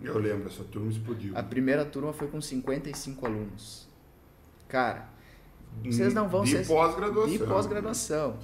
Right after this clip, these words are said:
Speaker 1: Com ticket médio que não era baixo.
Speaker 2: Não era baixo. Era diferen-, diferente do que a região trabalhava, né? Já era um ticket alto. E aí começou,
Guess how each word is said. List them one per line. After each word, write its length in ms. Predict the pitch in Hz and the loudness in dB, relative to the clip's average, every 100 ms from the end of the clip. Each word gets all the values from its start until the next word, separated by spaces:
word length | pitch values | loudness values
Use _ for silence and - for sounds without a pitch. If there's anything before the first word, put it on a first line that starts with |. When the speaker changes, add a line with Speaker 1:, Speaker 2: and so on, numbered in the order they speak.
| - - | -14 -6
Speaker 1:
Com 120 | 131 | -2
ticket 360 | 127 143 147 143 | 0 -2 -2 -2
médio 340 | 117 117 117 | -2 -2 -2
que 60 | 156 | -2
não 180 | 151 127 | -2 -2
era 140 | 147 | -2
baixo. 160 | 156 135 | 0 2
Speaker 2:
Não 140 | 135 | 4
era 200 | 127 139 | 4 4
baixo. 540 | 147 139 123 110 - 110 | 6 4 4 2 -2 2
Era 160 | 110 | 4
diferen-, 460 | 113 - 151 151 156 - - | 4 4 6 6 4 -4 -8
diferente 680 | 127 - 156 139 165 214 214 | -8 0 4 6 6 2 -2
do 180 | 175 185 | 0 0
que 240 | - 165 | 0 0
a 40 | 185 | 2
região 440 | 180 175 165 156 | 2 2 2 0
trabalhava, 840 | - 165 175 170 147 143 113 104 - | 0 0 2 2 4 4 0 -6 -10
né? 220 | 107 113 123 | -4 -2 0
Já 120 | 117 | 0
era 100 | 127 | -2
um 80 | 139 | -4
ticket 320 | 147 - - | -8 -10 -2
alto. 500 | 131 139 135 135 - - - - - - | 2 4 2 -2 -16 -20 -20 -20 -20 -4
E 140 | 120 | 2
aí 840 | 123 123 127 135 147 156 156 160 160 - | 4 4 4 2 2 2 0 -4 -8 -6
começou, 640 | 143 143 - 131 120 - | -4 -2 -2 -2 -4 -8